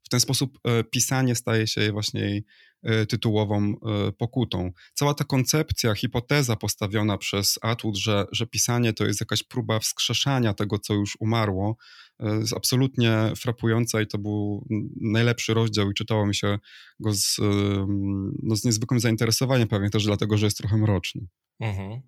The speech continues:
Speaker 2: Ciekawe, jakby skomentowała taką, e, hipotezę Olga Tokarczuk, bo to ciekawie się słucha opinii,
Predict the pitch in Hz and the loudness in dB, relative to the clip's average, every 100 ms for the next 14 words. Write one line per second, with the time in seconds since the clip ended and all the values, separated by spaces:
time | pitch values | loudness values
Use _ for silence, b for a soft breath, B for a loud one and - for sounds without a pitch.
0 | - B B - 165 165 151 135 - 139 | -16 B B -2 2 2 2 0 2 2
1 | 135 127 127 127 120 113 107 107 104 101 | 0 0 2 2 2 2 -2 -4 -4 -2
2 | 101 98 95 107 - 92 98 92 98 95 | 0 0 -2 -2 -2 0 0 0 0 0
3 | 95 - 98 - 107 104 - 95 - 90 | -2 0 0 2 2 0 -2 -4 -4 -10
4 | 92 - 107 B B - 147 160 156 143 | -8 -4 -4 B B -2 2 2 2 0
5 | 147 - 165 131 110 101 - 113 - 120 | 0 2 2 2 2 2 2 0 -2 -6
6 | 113 110 107 | -4 -4 -6